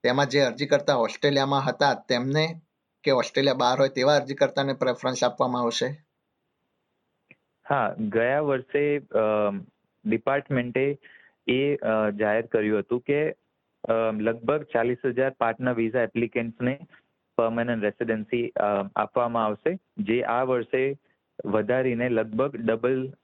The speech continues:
Speaker 2: અ, જેવી કરવામાં આવી છે. જે-, જેથી, જેથી તમે જોઈ શકો છો કે આ વર્ષે around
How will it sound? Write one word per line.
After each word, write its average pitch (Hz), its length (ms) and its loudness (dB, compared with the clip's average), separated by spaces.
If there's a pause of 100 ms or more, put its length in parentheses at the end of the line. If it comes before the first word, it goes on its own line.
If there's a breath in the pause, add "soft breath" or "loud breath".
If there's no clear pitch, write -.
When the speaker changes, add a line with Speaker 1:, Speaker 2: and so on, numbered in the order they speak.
(120)
Speaker 2:
અ, 107 380 -2 (120)
જેવી 117 280 0
કરવામાં 107 400 -2
આવી 101 120 0
છે. 101 140 -4
જે-, 101 400 -4
જેથી, 117 580 -4 (460 soft breath)
જેથી 113 400 -2
તમે 117 420 -2
જોઈ 120 260 -2
શકો 117 280 -4
છો 110 180 -2
કે 113 120 -4
આ 104 120 0
વર્ષે 113 400 0
around 117 500 -2